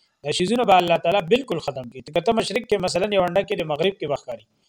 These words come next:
او که شمال کې کې د جنوب کې به ښکاري، فرشتې به ګیر چاپېرې دي، یو اسمان د بل اسمان،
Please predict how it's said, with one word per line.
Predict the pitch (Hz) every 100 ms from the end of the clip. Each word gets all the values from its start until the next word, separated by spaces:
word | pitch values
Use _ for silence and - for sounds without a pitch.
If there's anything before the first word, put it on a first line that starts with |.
| _ _ 143
او | 156
که | 156
شمال | 170 175 202
کې | 180 160
کې | 180
د | 147 135
جنوب | 147 202 -
کې | 139
به | -
ښکاري، | 147 170 151 - _ _ _ -
فرشتې | 151 - 185
به | 175 160
ګیر | 180 165
چاپېرې | 139 185 180 151
دي، | 151
یو | 170
اسمان | 165 147 143 131
د | 160
بل | 170
اسمان، | 156 143